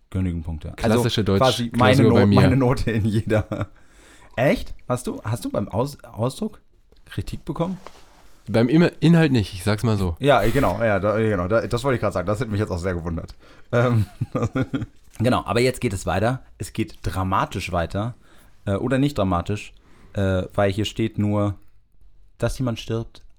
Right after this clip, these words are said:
Speaker 1: aber wie so oft nicht warum. Ich kann's mir, ich hab ne, ich hab ne grobe Vermutung, seien wir ehrlich, aber wir, wir gucken, was passiert.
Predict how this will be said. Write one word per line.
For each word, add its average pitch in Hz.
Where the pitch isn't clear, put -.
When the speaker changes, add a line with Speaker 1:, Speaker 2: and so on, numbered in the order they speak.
Speaker 1:
aber 87
wie 117
so 127
oft 95
nicht 95
warum. 82
Ich -
kann's 175
mir, 160
ich 117
hab 143
ne, 139
ich 117
hab 165
ne 147
grobe 139
Vermutung, 156
seien 117
wir 107
ehrlich, 135
aber 101
wir, 101
wir 98
gucken, 139
was 85
passiert. -